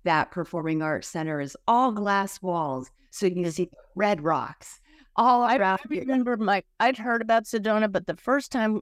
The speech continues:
Speaker 2: we came over the hill from the south and I saw those red rocks, I was talking on the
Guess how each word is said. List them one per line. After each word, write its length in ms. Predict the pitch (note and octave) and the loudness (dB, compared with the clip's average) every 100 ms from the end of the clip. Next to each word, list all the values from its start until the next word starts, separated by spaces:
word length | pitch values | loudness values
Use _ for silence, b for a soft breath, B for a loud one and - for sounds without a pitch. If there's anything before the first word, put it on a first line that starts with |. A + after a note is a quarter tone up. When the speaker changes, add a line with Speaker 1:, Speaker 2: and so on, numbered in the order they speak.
| _ | _
Speaker 2:
we 160 | F#3 G#3 | -4 -4
came 340 | - G3 F#3+ _ | -4 -2 -2 _
over 360 | G3 G#3+ A3 G#3+ | -2 0 -2 0
the 120 | G#3+ | -2
hill 340 | G#3+ G#3 G3+ - _ _ _ | 0 0 0 -4 _ _ _
from 400 | - G3 G3 F#3 | -4 -2 0 0
the 280 | E3 D#3 E3 _ _ _ _ | -2 -2 -6 _ _ _ _
south 380 | - F#3+ C#3 - _ _ _ _ _ _ _ - | -2 2 0 -2 _ _ _ _ _ _ _ -2
and 160 | G3+ | 2
I 100 | F#3 G3+ | 2 0
saw 220 | - A3 | 2 2
those 240 | G#3+ G#3+ | 2 -4
red 220 | G3+ G3 | -2 -4
rocks, 320 | F3+ F#3 G3 - | 0 0 0 -4
I 80 | G#3 | -2
was 160 | A3 | -2
talking 400 | - C4+ C#4 G#3 | -2 -2 -2 -2
on 100 | F3 | -2
the 80 | E3+ | -4